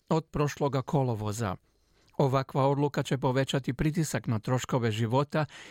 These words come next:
i tržište nekretnina, a dolazi u trenutku kada se mjesečni pokazatelj indeksa potrošačkih cijena u prosincu popeo na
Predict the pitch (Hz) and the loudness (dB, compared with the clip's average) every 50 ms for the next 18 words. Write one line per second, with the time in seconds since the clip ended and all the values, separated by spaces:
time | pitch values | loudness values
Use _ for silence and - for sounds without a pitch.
0 | - - - 170 - - - 165 156 135 143 139 131 - - 135 123 123 120 - | -6 -2 -2 -2 0 0 0 0 0 0 -2 -2 -2 -2 -2 -2 0 -2 -2 -2
1 | - 117 107 - - 123 127 143 151 151 156 147 139 - - - - - - - | -2 -2 -2 0 0 2 2 4 4 2 2 0 -2 -4 -10 -20 -20 -8 -2 -2
2 | 143 127 131 139 139 139 135 123 - - 135 131 123 - 139 123 117 117 127 143 | 0 2 2 2 2 2 0 0 -2 -2 -4 -4 -2 -2 -2 0 2 2 2 0
3 | 156 - - - - 160 160 - _ _ _ - 143 131 123 131 127 - - - | 0 -2 -4 -4 -2 -2 -2 -4 _ _ _ -2 -2 0 2 0 0 0 -2 -2
4 | 123 113 113 123 147 160 - 175 156 - - 147 139 - 147 131 - - 139 131 | 0 2 2 2 0 0 0 -2 -4 -2 0 -2 0 0 -2 -2 0 0 0 0
5 | 135 143 135 - 139 127 127 - - 143 147 143 139 147 - - - - - - | 0 0 -2 -2 -2 -4 -2 -2 0 0 2 2 0 -2 -4 -4 -6 -6 -6 -4
6 | - 135 127 - 156 135 131 - - 131 - - - - 104 - - - - 139 | -4 -4 -2 0 0 0 0 0 -2 -2 -4 -4 -6 -6 -6 -6 -4 -2 0 2
7 | 143 151 147 156 151 - - 131 131 - - 147 151 147 - 170 147 143 - - | 2 2 2 0 0 -2 -2 -4 -6 -2 0 0 0 0 0 0 0 0 0 -2
8 | - 151 139 - - - - - - - - - 185 170 160 - - 160 156 156 | -2 -2 -2 -4 -10 -20 -20 -20 -20 -6 -2 0 0 0 -2 -2 -2 -2 0 0
9 | 156 151 - - - 156 131 131 127 117 | 0 -2 -2 -2 0 2 2 2 2 0